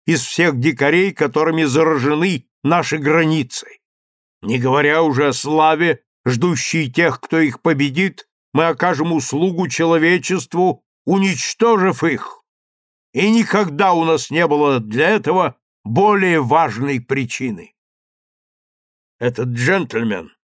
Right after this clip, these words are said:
он показывает на недавно прибывшего посыльного, который всё ещё верхом и стоит рядом с ним, привёз новости о кровавой бойне, которую они только что совершили в Накоморе, на Харкаситосе,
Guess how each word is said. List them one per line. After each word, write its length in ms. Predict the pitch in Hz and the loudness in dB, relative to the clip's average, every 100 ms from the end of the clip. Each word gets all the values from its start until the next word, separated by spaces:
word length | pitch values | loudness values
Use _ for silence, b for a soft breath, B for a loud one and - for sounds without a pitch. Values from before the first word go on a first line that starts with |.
| _ _ - | _ _ -4
он 160 | 117 | -4
показывает 680 | 123 123 123 120 123 117 - | -2 -2 -2 -2 -2 -2 -2
на 60 | |
недавно 520 | 120 120 110 123 110 107 | -2 -2 0 -2 -2 -6
прибывшего 680 | 123 120 117 107 - 120 110 | -4 -4 -4 -8 -8 -10 -8
посыльного, 680 | 131 123 151 139 107 85 - _ _ - | -8 -6 -6 -6 -8 -12 -18 _ _ -6
который 300 | 117 117 120 | -2 -2 -2
всё 240 | - 127 | -4 -2
ещё 260 | 120 - 131 | -2 -4 -6
верхом 500 | 120 113 - 165 139 | -4 -6 -4 -2 -2
и 40 | 117 | -6
стоит 460 | - 117 123 104 | -6 -4 -4 -6
рядом 320 | 107 104 113 | -6 -6 -8
с 120 | 107 127 | -12 -14
ним, 220 | 113 - _ _ _ _ _ _ - | -14 -16 _ _ _ _ _ _ -2
привёз 680 | 143 156 175 196 147 - - | 2 4 4 2 0 -8 -8
новости 680 | 175 175 175 170 160 - 160 | -2 2 4 4 0 -2 -2
о 100 | 156 | -2
кровавой 640 | 127 143 156 165 156 143 143 | 0 0 2 2 2 2 0
бойне, 600 | 120 170 160 139 127 - _ _ - | 0 0 0 -2 -6 -8 _ _ -4
которую 500 | 156 131 156 147 143 | -2 2 4 4 4
они 220 | 147 147 | 2 -2
только 440 | 127 165 139 - 135 | 0 0 0 -2 -4
что 240 | - 143 | -2 -4
совершили 840 | 120 139 131 120 - 156 139 123 _ _ - | -2 -2 -2 -2 -4 -2 0 -2 _ _ -6
в 160 | 131 | -2
Накоморе, 760 | 165 135 160 156 170 160 131 - _ _ _ _ _ | 0 2 2 4 4 4 2 -4 _ _ _ _ _
на 120 | 143 156 | -4 -2
Харкаситосе, 960 | 147 139 151 127 180 127 107 - 104 | 0 0 -2 -2 -4 -6 -10 -12 -18